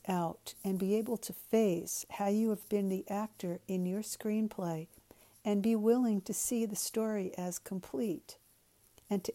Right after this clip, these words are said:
end the denials that you play out to stay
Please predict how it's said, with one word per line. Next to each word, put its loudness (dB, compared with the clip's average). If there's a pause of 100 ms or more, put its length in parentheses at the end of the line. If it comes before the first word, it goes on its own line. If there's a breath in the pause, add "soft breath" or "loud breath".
end 6
the 2
denials -2
that -8
you -2
play -2
out -4 (100)
to -10
stay -2